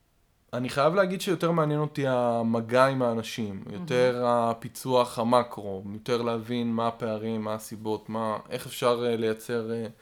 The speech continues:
Speaker 2: וגם להדריך, אמרת לי.
Speaker 1: וגם להדריך מאוד, מאוד מאוד. אני מאוד אוהב לעבוד עם אנשים. פחות אוהב את העבודה מול מחשב, אה, אה, עם עצמי בבית, אלא יותר אוהב את העבודה,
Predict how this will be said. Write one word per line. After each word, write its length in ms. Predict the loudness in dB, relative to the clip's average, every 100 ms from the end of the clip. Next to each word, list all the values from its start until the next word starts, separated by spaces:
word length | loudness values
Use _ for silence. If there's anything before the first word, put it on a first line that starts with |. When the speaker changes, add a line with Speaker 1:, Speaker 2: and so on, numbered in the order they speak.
| -12
Speaker 2:
וגם 220 | -6 -4
להדריך, 380 | -4 -8 -12 -14
אמרת 260 | -14 -16
לי. 100 | -18 -8
Speaker 1:
וגם 280 | 2 4 6
להדריך 380 | 4 2 -4 -4
מאוד, 300 | -2 -4 -6 _
מאוד 240 | 2 2
מאוד. 160 | 2 0
אני 100 | 0
מאוד 280 | 2 2 4
אוהב 180 | 4 4
לעבוד 220 | 2 2
עם 120 | 2
אנשים. 360 | 0 -2 -4 -4 -6 -20 -20 _
פחות 360 | -2 4 4 6
אוהב 280 | 4 4 0
את 120 | 0
העבודה 420 | 0 0 0 2
מול 180 | 2 0
מחשב, 600 | -2 -4 -4 -2 -2 -2
אה, 40 | -2
אה, 720 | -2 -4 -6 -6 -6 -6 -4
עם 140 | -2 -2
עצמי 340 | -4 -4 -2
בבית, 600 | 0 2 2 2 -2 -2
אלא 120 | 0 0
יותר 320 | 0 -2 -2
אוהב 260 | 0 -2 -2
את 60 | -6
העבודה, 540 | -6 -6 -4 -2 -2